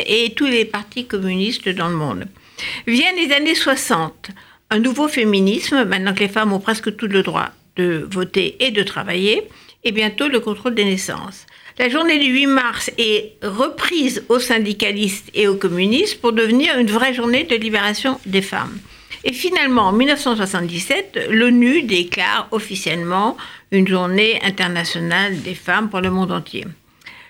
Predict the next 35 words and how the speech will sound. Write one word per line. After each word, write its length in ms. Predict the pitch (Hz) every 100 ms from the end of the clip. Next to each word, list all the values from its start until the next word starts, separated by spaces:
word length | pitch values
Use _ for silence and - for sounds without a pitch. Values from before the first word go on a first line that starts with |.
| -
Personnellement, 640 | 330 339 381 330 330 370 -
je 120 | 226
n'ai 160 | 240 233
jamais 320 | 254 285 311
compris 340 | 294 254 320 339
qu'il 160 | 220
y 120 | 233
ait 40 | 233
une 80 | 220
journée 640 | 233 226 240 269 339 - _ _
des 240 | - 185 233
femmes 380 | - 170 190 339 285 254 -
et 80 | 240
pas 200 | 247 220
une 80 | 202
journée 440 | 196 208 240 -
des 300 | 180 190 190
hommes. 400 | 180 156 139 196 190 _ _ _ _ 208
L'égalité, 680 | 208 208 202 202 277 294 -
ça 240 | - 269
serait 180 | 262 233
ça. 320 | - 170 - - _ _ _ _ _ -
Bon, 120 | 233
une 80 | 240
fois 200 | 240 311
par 260 | 311 254 208
an, 200 | 277 294
on 20 |
parle 240 | 254 202
des 100 | 190
femmes 460 | 190 - 240 359 359 -
et 320 | 226 226 214
un 140 | 180 214
autre 320 | 208 - 208
jour 540 | 196 214 208 190 -